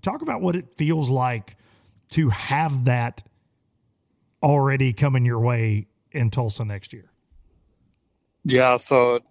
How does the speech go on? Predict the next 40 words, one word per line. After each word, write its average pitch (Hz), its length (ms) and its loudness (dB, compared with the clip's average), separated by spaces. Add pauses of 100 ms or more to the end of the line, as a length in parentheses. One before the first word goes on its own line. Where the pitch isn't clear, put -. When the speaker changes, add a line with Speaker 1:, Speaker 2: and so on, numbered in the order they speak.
(120)
Speaker 2:
I 127 80 -2
guess 131 240 -2
going 139 240 0
back 131 260 0
to 135 100 -8
our 123 120 -4
freshman 123 400 -10
year, 123 320 -6
my 117 100 -8
partner, 120 500 -10 (100)
Nick 123 180 -14
Dumke, 117 300 -8
and 110 80 -14
I, 107 280 -12
we, 110 160 -18 (680)
we 135 80 -12
kinda 165 220 -4
set 160 200 -4
our 143 80 -2
goal 151 300 -2
to 131 120 -10
win 143 180 -2
Team 147 200 -8
of 139 60 -6
the 131 60 -4
Year. 143 320 -4 (460)
That 120 140 -4
was 123 200 -8
kind 127 200 -6
of 120 80 -6
our, 120 260 -6 (100)
our 120 120 -10
main 131 340 -8
goal 127 240 -8
going 127 180 -10
into 123 140 -16
college 131 280 -8
fishing. 139 440 -8 (100)
You 120 80 -12
know, 117 200 -6